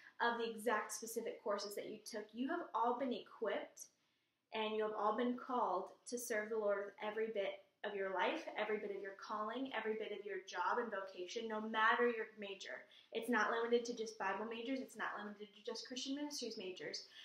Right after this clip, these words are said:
But actually, each and every single one of you have been equipped in character and truth to impact the world for the Lord Jesus Christ. And I think sometimes we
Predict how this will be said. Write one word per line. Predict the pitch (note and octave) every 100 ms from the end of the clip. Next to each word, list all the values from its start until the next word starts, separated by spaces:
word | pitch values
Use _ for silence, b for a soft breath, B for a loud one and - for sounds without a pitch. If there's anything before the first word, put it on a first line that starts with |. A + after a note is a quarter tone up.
| B -
But | - A3+
actually, | D#4 D#4+ D4+ A#3+ A3+ A#3 B3+ -
each | D#4 D#4+
and | B3
every | A#3+ C4
single | B3+ C4 A#3+
one | A3+ B3+
of | C4+ A3
you | A3 A#3
have | A#3 -
been | A3
equipped | A3 - B3+ - - b b b b
in | C4+ C#4
character | C#4 B3+ B3+ A3+
and | A3
truth | - A3+ G3 - -
to | -
impact | G#3 - -
the | G3
world | F#3+ F#3+
for | G3
the | F#3+
Lord | F3+ F#3
Jesus | F#3+ - - -
Christ. | C#3+ G#2+ - - B B B G#3
And |
I | A3
think | A3 C4+
sometimes | B3+ B3+ A#3+ A#3 A3
we | G#3+